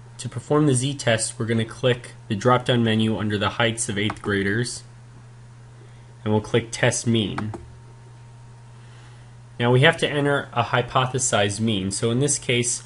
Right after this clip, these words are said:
say I want to test the, the hypothesis that the mean is sixty-five inches for eighth graders.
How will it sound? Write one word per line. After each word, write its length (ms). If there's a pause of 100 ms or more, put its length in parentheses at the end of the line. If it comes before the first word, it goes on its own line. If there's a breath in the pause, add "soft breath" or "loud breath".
(280 loud breath)
say 400
I 380 (240)
want 340
to 460
test 380
the, 200 (100)
the 180 (480)
hypothesis 840
that 220
the 60
mean 460
is 480 (100)
sixty-five 840
inches 480
for 180
eighth 240
graders. 580